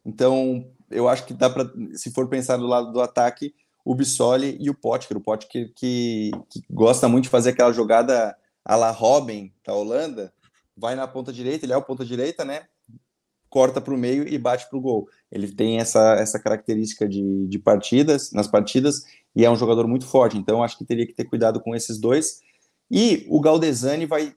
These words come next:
vai fazer a sua estreia como titular. Ele teve pouca oportunidade, joga-, jogou poucos minutos entrando como reserva,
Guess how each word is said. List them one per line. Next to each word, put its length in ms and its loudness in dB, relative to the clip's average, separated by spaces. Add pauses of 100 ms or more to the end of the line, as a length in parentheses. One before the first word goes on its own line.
vai 380 0
fazer 360 -4
a 40 -2
sua 160 -6
estreia 300 -4
como 200 -6
titular. 380 -2
Ele 140 -4
teve 220 -6
pouca 280 -4
oportunidade, 640 0
joga-, 320 -6
jogou 200 -4
poucos 260 -6
minutos 400 0
entrando 360 -4
como 220 -2
reserva, 460 2